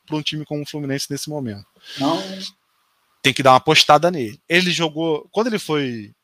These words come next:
Speaker 1: adquirido ef-, efetivamente, né, é, ele vinha de um, de dois, três meses de um bom futebol, de um,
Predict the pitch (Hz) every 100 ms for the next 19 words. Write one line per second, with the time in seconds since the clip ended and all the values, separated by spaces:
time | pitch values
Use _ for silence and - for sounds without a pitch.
0 | - 117 113 123 123 117 156 127 113 -
1 | - 107 120 - 110 107 143 165 113 -
2 | - _ - 117 156 - - - - 123
3 | 120 - 160 180 175 151 220 262 220 180
4 | 190 180 156 135 120 _ _ _ _ _
5 | _ _ _ - 131 147 - 175 156 143
6 | 151 151 156 131 165 170 - 123 120 110
7 | 131 156